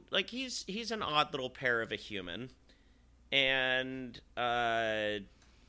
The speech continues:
he's not nice. He doesn't tip well. Like, there's really nothing great about him other than he,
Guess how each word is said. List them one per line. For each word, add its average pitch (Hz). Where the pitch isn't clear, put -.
he's 175
not 147
nice. 104
He 113
doesn't 127
tip -
well. 95
Like, 98
there's 123
really 196
nothing 90
great 92
about 80
him 92
other 95
than 98
he, 104